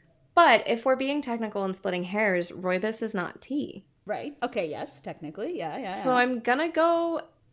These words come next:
Speaker 1: out on a limb here and say my favorite tea, I do think, is oolong.
Speaker 2: Okay, yeah.
Speaker 1: And that's, that's a recent development. I think I would have said black before, like,
Speaker 2: Yeah.
Speaker 1: eight months ago.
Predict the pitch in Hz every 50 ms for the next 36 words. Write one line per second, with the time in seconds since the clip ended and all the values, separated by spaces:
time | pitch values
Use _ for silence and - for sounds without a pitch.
0 | _ _ _ _ - 208 214 254 269 285 294 285 277 285 302 302 269 247 220 208
1 | 196 196 196 214 208 208 208 202 202 - 269 285 294 262 254 208 - - - -
2 | - - 285 311 285 208 190 180 175 - - - 208 240 240 233 - 190 - 214
3 | 240 302 320 - 262 269 285 - 254 196 - - 202 254 269 - - - - -
4 | 208 196 _ _ _ _ _ _ - - 523 539 - 233 156 160 190 - - -
5 | _ _ - - - - - - 233 247 247 254 277 269 - - - 254 269 269
6 | 349 339 320 320 311 349 302 - - 226 196 180 185 - 208 247 254 254 233 220
7 | 214 208 196 214 208 208 202 202 202 202 - 202 190 - - 175 170 156 165 190
8 | 202 - - - 214 208 208 - 196 180 180 175 175 175 170 170 - 185 180 156
9 | - - - _ _ _ _ _ _ _ _ _ _ _ _ _ _ - 185 175
10 | - 175 170 156 190 190 - 247 254 269 277 294 302 320 330 330